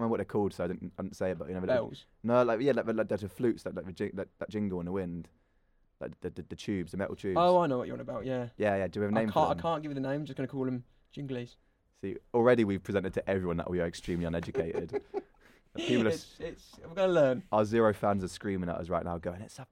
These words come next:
Speaker 1: it's a, it's one of those."
Speaker 2: No
Speaker 1: Uh,
Speaker 2: one's screaming. No one knows what they are. I'm
Speaker 1: No.
Speaker 2: telling you, no one knows what they are.
Speaker 1: That's
Speaker 2: But if
Speaker 1: not
Speaker 2: you wanna go find out, find out.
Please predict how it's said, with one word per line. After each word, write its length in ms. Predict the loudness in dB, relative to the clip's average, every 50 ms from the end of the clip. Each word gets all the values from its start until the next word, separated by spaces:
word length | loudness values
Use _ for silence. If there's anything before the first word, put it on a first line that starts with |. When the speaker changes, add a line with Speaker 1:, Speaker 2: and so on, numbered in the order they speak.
| _ _
Speaker 1:
it's 220 | -14 -14 -12 -12 -12
a, 80 | -12 -10 -10
it's 140 | -10 -10
one 140 | -8 -6 -6
of 80 | -4 -4
those." 420 | -2 -2 -2 0 -2 -2 -4 -8 -12 -20 -20 -18 -14 -12 -6
Speaker 2:
No 160 | 0 2 4 4
Speaker 1:
Uh, 40 | 4
Speaker 2:
one's 140 | 2 0 -2
screaming. 360 | -2 0 0 0 0 0 2
No 80 | 4 4
one 140 | 4 4 4
knows 180 | 2 2 0
what 80 | -4 -10 -12 -14
they 60 | -18
are. 60 | -18 -18 _ _ -14
I'm 120 | -10 -8 -8
Speaker 1:
No. 40 | -8
Speaker 2:
telling 200 | -6 -6 -4 -4
you, 60 | -2
no 120 | -2 -4 -4
one 100 | -6 -8
knows 140 | -10 -12 -14
what 100 | -12 -10
they 40 |
are. 40 | -10
Speaker 1:
That's 80 | -6 -4
Speaker 2:
But 80 | -4
if 20 | -2 0
Speaker 1:
not 40 |
Speaker 2:
you 40 | 2 2
wanna 100 | 4 4
go 80 | 4 4
find 260 | 2 0 0 0 0
out, 120 | -2 -2 -4 -10 -18 -10 _
find 220 | -4 -4 -2 -4
out. 100 | -6 -8